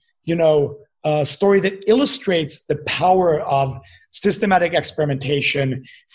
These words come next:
framing problems as learning problems, which is very growth mindset, you know, oriented, and, and, and actually trying, as you said, to trying to, to,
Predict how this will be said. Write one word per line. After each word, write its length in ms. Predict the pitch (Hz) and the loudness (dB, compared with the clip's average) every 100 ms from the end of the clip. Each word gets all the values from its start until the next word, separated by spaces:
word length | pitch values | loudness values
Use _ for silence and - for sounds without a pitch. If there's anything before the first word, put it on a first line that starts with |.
| - | -2
framing 480 | 214 220 226 220 - | 0 2 0 -2 -6
problems 520 | - 185 170 175 156 | -2 0 0 -2 -2
as 180 | 143 127 | -4 -4
learning 640 | 151 180 254 285 233 156 | 0 2 2 2 0 -2
problems, 600 | - 151 139 139 131 131 | -4 -2 -2 -2 -4 -2
which 180 | 151 147 | -4 -2
is 80 | 143 | 0
very 240 | 160 170 | 2 0
growth 500 | 143 135 170 147 - | -2 2 2 2 -2
mindset, 680 | 156 156 151 151 151 135 - - - | -2 0 -2 -2 0 0 -2 -18 -10
you 100 | 151 | -4
know, 320 | 135 131 127 - - - | 0 0 -2 -6 -20 -2
oriented, 840 | 185 226 262 202 151 - 147 135 123 - - - | 2 4 2 0 -2 -2 -2 -4 -10 -18 -20 -4
and, 360 | 180 185 180 - - | 0 2 0 -4 -2
and, 220 | 185 185 | -2 -2
and 140 | 190 202 | -6 -4
actually 640 | 196 - - 226 196 - - - - - | -4 -2 -2 0 0 -4 -8 -20 -20 -10
trying, 760 | - 180 208 226 240 214 180 190 | -6 0 2 2 0 0 -2 -2
as 200 | 180 139 | -2 -2
you 80 | 156 | -4
said, 560 | - 214 220 170 147 - | -2 0 0 -2 -6 -10
to 240 | 185 185 | -10 -10
trying 380 | 156 - 202 220 | -6 -2 0 0
to, 160 | 220 190 | -4 -8
to, 260 | 190 170 | -6 -4